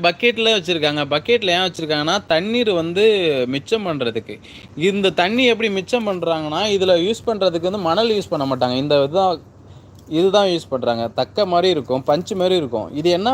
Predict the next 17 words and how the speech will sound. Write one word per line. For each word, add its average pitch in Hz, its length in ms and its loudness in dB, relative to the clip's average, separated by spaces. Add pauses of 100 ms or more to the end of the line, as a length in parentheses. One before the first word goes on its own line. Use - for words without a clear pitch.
(120)
பண்ணும்னா 165 400 0 (680)
வாட்டரை 226 460 4
அப்படியே 175 280 2
அப்சர்வ் 196 340 2
பண்ணிக்கும். 135 400 -2
ஒன் 180 160 -6
டைம் 214 280 0
வாட்டர் 196 280 -2
கொடுத்தா 175 240 -2 (140)
போதும், 165 320 0
அப்படியே 170 240 2 (220)
ஒரு 156 100 2 (160)
ஒன் 175 180 0
வீக்குக்கு 196 340 -2 (120)
வாட்டர் 175 260 2
அப்படியே 160 240 2
இருக்கும், 110 260 -6